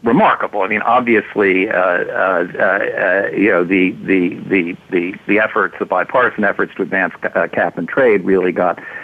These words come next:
demolished by what happened to politics after two thousand eight. And of course, uh, uh, Waxman Markey failed in, in two thousand ten. But it's amazing if you look at these other people. Gingrich,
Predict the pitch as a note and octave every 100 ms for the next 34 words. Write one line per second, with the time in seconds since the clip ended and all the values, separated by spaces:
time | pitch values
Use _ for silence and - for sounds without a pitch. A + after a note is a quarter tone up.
0 | - - - F#2+ A#2 C3+ G#2+ G2+ - G#2
1 | F#2 F#2 - G#2+ - G2+ F#2 E2+ - G2
2 | F2 - F2 - F2 - F2 - F2 F2+
3 | F2+ F2 E2+ E2+ F#2+ - E2 - - F2
4 | E2+ - - E2 E2+ - - - F2 F2+
5 | F2 - F2+ F#2+ A2 - G2 - F#2+ F2
6 | F2+ E2+ F2 F2+ F2+ E2 G#2+ - E2 E2+
7 | D#2+ - G#3 F3+ C3 - - - - E3
8 | - - _ D3+ E3 F#3+ A#3 A3 B2+ A#2+
9 | D3 E3+ D3+ C#3+ - D3 E3 D#3 F#3+ G3+
10 | A2+ G2 F#3+ A#3 A#2+ -